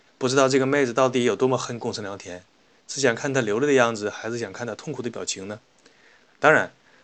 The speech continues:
我们单膝泡的宫城良田无法意识到这一点，他读信的时候居然还露出了笑容，因为在信的最后落款的地方，彩子是这样写的：给小良，才子书。良田说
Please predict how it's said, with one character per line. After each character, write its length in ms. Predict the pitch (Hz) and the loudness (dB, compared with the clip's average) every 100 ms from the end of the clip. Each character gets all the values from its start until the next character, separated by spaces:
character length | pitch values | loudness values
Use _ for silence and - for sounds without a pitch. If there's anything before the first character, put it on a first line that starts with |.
| _ | _
我 60 | - | -6
们 240 | 110 117 | -4 0
单 180 | 131 175 | 6 6
膝 140 | 175 175 | 6 2
泡 220 | 151 160 | 6 6
的 160 | 135 | 6
宫 140 | 127 151 | 4 0
城 100 | 139 | 0
良 160 | 127 | 0
田 320 | 131 104 104 107 | -2 -4 -4 -2
无 80 | |
法 180 | 135 113 | 0 2
意 120 | 147 | 0
识 120 | 135 127 | -4 -4
到 100 | 117 | -4
这 140 | 110 | -4
一 100 | 104 | -6
点， 200 | 101 98 _ _ - | -8 -12 _ _ -4
他 220 | 135 131 | 0 0
读 180 | 131 120 | 0 -2
信 160 | 175 | 2
的 100 | 147 | 2
时 140 | 123 101 | 2 0
候 260 | 123 104 | -2 -2
居 200 | 95 131 | -2 0
然 120 | 120 | 0
还 140 | 101 120 | -2 0
露 160 | 156 | 2
出 120 | 135 135 | 2 0
了 80 | |
笑 200 | 131 165 | 0 0
容， 200 | 104 85 - _ _ _ _ | -2 -6 -18 _ _ _ _
因 160 | 139 135 | 4 6
为 140 | 135 | 6
在 380 | 135 147 135 127 | 6 8 8 6
信 240 | - 175 | 2 2
的 160 | 139 123 | 4 4
最 140 | - | 2
后 160 | 139 156 | 0 2
落 160 | 180 175 | 2 0
款 160 | 120 | -4
的 80 | 92 | -6
地 160 | 131 127 | -4 -4
方， 320 | 113 98 98 | -4 -6 -8
彩 240 | - 120 | -6 -4
子 160 | 117 104 | -4 -8
是 120 | - | -6
这 120 | - | -2
样 140 | 151 123 | -2 -2
写 200 | 110 101 | -8 -10
的： 160 | 101 - _ _ - _ _ _ _ _ | -14 -18 _ _ -20 _ _ _ _ _
给 200 | - 120 | 2 4
小 280 | 165 - 104 | 4 4 2
良， 320 | 95 90 113 - _ _ _ | 0 -2 -2 -8 _ _ _
才 320 | - - 113 131 | -2 0 0 0
子 220 | 113 90 | -2 -2
书。 320 | - 120 113 - _ _ _ _ _ _ | -2 -2 -6 -12 _ _ _ _ _ _
良 160 | - 151 | 2 4
田 180 | 147 147 | 6 6
说 360 | 160 160 - | 8 6 6